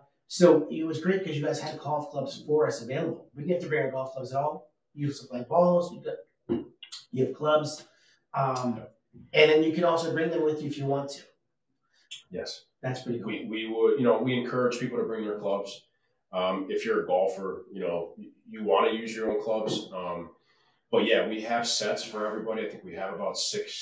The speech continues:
Speaker 2: seven sets on hand. We do have a lefty set, so we're prepared for you. And, um, yeah,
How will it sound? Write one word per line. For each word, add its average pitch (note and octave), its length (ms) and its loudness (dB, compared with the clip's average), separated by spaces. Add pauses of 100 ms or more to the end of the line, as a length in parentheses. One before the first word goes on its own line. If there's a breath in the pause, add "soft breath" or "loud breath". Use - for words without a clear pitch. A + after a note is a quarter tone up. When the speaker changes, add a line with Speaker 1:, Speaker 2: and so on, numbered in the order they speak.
Speaker 2:
seven - 260 -4
sets G#2+ 340 -6
on G#2 200 -6
hand. G2+ 360 -2
We F2+ 120 -10
do F#2+ 160 -14
have G2 140 0
a F2+ 60 -4
lefty G2 460 -8
set, - 480 -4
so F2+ 500 -8 (440)
we're G2+ 140 -2
prepared G#2+ 500 -4
for A2 260 -4
you. A2 340 -2
And, F#2 380 -10 (300)
um, F#2 340 -6 (320)
yeah, G#2+ 280 0